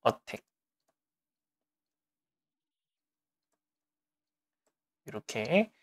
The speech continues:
기억하고 계시면 돼요. 영어 단어 외우듯이 그냥 출발지랑 목적지를 똑같게 만든다. 이렇게 생각을 하시면 됩니다. 어차피 장애를 일으키는 부분은 공격 기술이니까 당연한 얘기잖아요. 이 정도 보고 넘어가도록 할게요.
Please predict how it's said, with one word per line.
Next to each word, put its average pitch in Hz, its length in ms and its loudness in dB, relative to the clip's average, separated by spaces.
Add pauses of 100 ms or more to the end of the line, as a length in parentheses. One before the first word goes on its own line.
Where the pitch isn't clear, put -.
(160)
기억하고 131 340 12
계시면 135 300 4
돼요. - 120 -8 (380)
영어 165 200 12
단어 214 180 12
외우듯이 156 400 12
그냥 131 360 10 (320)
출발지랑 220 540 12
목적지를 151 840 12
똑같게 226 440 10 (280)
만든다. 123 560 4
이렇게 127 260 4
생각을 143 300 6
하시면 143 240 0
됩니다. - 320 -14
어차피 131 260 2
장애를 143 480 10
일으키는 127 420 4
부분은 120 420 4 (340)
공격 156 320 10
기술이니까 127 500 4
당연한 143 360 4
얘기잖아요. 113 380 -6 (580)
이 120 40 -6
정도 123 220 0
보고 175 400 12
넘어가도록 120 420 4
할게요. 170 300 6